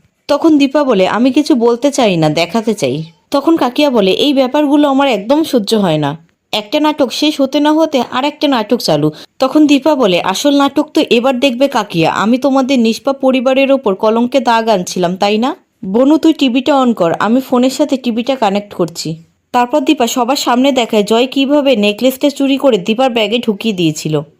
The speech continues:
তখন কাকাই মনে মনে বলে, "পাপ কখনো চাপা থাকে না, দীপা সব কিছু জেনে গেল, আমি নিজের রক্তের টানে আমি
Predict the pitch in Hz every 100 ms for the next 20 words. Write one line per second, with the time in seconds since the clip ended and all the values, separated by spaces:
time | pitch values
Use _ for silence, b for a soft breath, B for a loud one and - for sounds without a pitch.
0 | _ 277 269 311 302 285 269 226 240 269
1 | 285 294 262 208 202 220 220 262 254 285
2 | 294 247 240 254 254 247 208 165 175 220
3 | 269 269 233 - 269 302 247 233 220 175
4 | 170 170 - 214 254 240 220 262 233 214
5 | 214 262 254 262 233 156 B B B 185
6 | 220